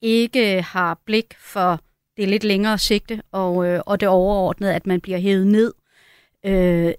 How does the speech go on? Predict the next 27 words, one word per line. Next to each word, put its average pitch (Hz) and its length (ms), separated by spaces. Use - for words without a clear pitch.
i, 185 300
øh, 165 580
i 208 60
mindre 196 360
sager. 185 380
Ikke 220 140
fordi, 208 260
at 175 160
de 208 60
ikke 196 260
også 190 200
skal - 220
håndteres, - 540
men, 190 440
øh, 170 400
men 175 280
vægtningen, 190 580
den, 214 360
øh, 175 720
den 202 140
kan 202 160
meget 185 460
nemt, 180 280
hvis 180 200
man 180 160
ikke 180 340
er 151 300